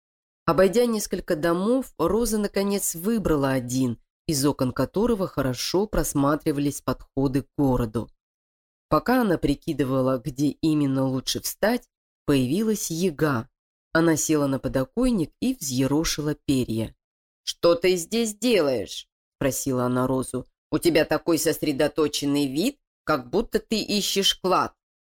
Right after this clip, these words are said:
«Я не знаю, что такое клад и зачем его ищут. Но ты появилась как нельзя кстати. Я как раз собиралась задать тебе один вопрос.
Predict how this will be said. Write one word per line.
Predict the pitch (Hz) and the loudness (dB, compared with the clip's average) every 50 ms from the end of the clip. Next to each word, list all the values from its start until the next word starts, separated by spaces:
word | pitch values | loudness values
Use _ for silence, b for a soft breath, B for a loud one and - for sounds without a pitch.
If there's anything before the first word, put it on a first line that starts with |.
| _ _ _ _ | _ _ _ _
«Я | 202 220 247 | 0 2 4
не | 247 240 254 240 | 4 4 2 0
знаю, | 214 220 214 185 165 151 | 0 0 0 2 2 0
что | - - - 156 | -2 -4 -6 -4
такое | - 156 147 - 156 151 147 | -4 -4 -2 0 0 -2 -2
клад | - - 185 196 240 269 302 - _ _ - | -2 -2 0 2 2 2 0 -2 _ _ -6
и | 160 | -4
зачем | 147 156 165 160 - - 247 254 240 | -2 -2 -2 -2 0 0 0 2 2
его | 208 180 190 175 208 175 | 2 0 0 0 0 -2
ищут. | - - 165 151 139 - - - - 117 - - _ _ _ _ _ _ - | -2 -4 -6 -4 -4 -4 -6 -6 -8 -10 -12 -14 _ _ _ _ _ _ 0
Но | 196 208 214 | 2 2 2
ты | 208 - 247 226 | 2 2 0 0
появилась | - - 202 196 202 196 208 262 320 285 214 - - | 2 2 2 2 2 2 2 0 2 2 0 -2 -2
как | - 220 220 - | -2 -4 -4 -2
нельзя | - 233 220 185 175 202 220 | 0 0 0 0 0 0 -2
кстати. | 226 - - - - 185 165 156 - - - 151 156 - _ _ _ _ _ _ _ - - | -2 -2 -4 -4 -2 0 0 0 -2 -4 -6 -8 -8 -10 _ _ _ _ _ _ _ -4 0
Я | 202 220 220 | 2 2 4
как | - 269 - - | 2 2 0 2
раз | 262 233 190 160 - | 2 2 2 0 0
собиралась | - 180 165 151 165 160 170 160 147 147 143 - - | 0 0 2 4 4 4 4 4 2 2 0 0 0
задать | 156 143 143 220 262 226 - | -2 -2 0 0 -2 -2 -4
тебе | - 170 135 165 160 | -6 -4 -2 0 0
один | 147 147 170 202 196 | 0 0 -2 -2 -2
вопрос. | 175 202 196 - - - 165 139 113 - - - - | 0 -2 -2 -2 0 0 0 0 0 -2 -6 -10 -12